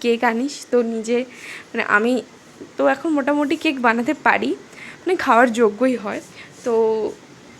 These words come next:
বলেছে যে আমাদের জন্য ফ্রুট কেক বানিয়ে দিতে। এইসব ক্রিম দেওয়া যে কেকগুলো, দুজনেরই খাওয়া বারণ। তাই জন্য এবারে এনে ফেলেছি, আর কি করব। আর বাবা ভেবেছিল হয়তো আমি কেক বানাবো, মানে, এটুকু এ করেছিল, but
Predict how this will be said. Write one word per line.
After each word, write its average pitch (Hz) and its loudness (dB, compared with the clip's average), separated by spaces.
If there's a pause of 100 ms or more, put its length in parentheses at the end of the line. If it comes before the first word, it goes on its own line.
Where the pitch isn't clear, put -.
(200)
বলেছে 233 2
যে 320 2
আমাদের 269 0
জন্য 254 0
ফ্রুট 294 0
কেক 247 2
বানিয়ে 208 2
দিতে। 208 -2
এইসব 240 0 (440)
ক্রিম 294 0
দেওয়া 294 2
যে 285 -2
কেকগুলো, 269 -4
দুজনেরই 254 0
খাওয়া 269 0
বারণ। 208 -2 (600)
তাই 214 0
জন্য 247 0
এবারে 240 2
এনে 226 0
ফেলেছি, 247 0
আর 262 2
কি 247 -8
করব। 214 0 (640)
আর 214 0
বাবা 214 4
ভেবেছিল 285 2
হয়তো 269 0
আমি 277 2
কেক 247 -2
বানাবো, 214 0
মানে, 254 -4 (840)
এটুকু 277 0
এ 247 4
করেছিল, 247 2
but 277 2